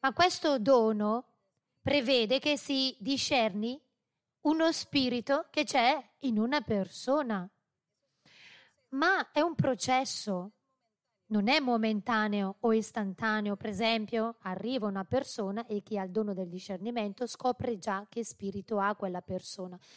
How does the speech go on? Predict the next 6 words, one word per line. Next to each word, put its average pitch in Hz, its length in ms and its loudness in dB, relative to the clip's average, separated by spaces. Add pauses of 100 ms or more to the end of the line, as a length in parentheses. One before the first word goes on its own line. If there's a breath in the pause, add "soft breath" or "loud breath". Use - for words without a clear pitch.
(260 loud breath)
No, 349 160 2
ci 339 180 0
vuole 254 280 4
del 233 280 -2
tempo. 190 600 -4 (460 soft breath)
Infatti, 269 680 -2